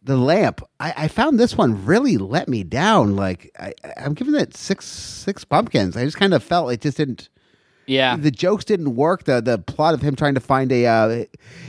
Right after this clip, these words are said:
Speaker 1: okay, so he found true love. It was Andor found true love, but, like, he
Speaker 2: Nandor, yeah.
Speaker 1: had thirty-seven wives. He was like,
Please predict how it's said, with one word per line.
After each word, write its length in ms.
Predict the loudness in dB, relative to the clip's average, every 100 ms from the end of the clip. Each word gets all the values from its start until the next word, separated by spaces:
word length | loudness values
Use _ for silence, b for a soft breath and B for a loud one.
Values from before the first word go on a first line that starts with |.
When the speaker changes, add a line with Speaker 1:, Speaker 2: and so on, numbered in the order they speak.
| -16 -14 0
Speaker 1:
okay, 320 | 2 2 2
so 340 | 2 0 0 -6
he 240 | -4 0 0
found 340 | 2 2 2
true 200 | 2 2
love. 480 | 4 4 2 -2 -12 _ -20 -20 _ _ -18 -10
It 60 |
was 160 | -4 2
Andor 320 | 2 4 2
found 240 | 4 2
true 140 | 2 2
love, 240 | 2 2
but, 160 | 0 0
like, 160 | -2
he 100 | -4 -14 b -4
Speaker 2:
Nandor, 240 | 0 2
yeah. 100 | 2
Speaker 1:
had 340 | 2 2 0 -6 b b
thirty-seven 800 | -20 -2 2 2 2 2 2 2
wives. 340 | 2 0 0
He 60 | 0
was 80 | 2
like, 120 | 0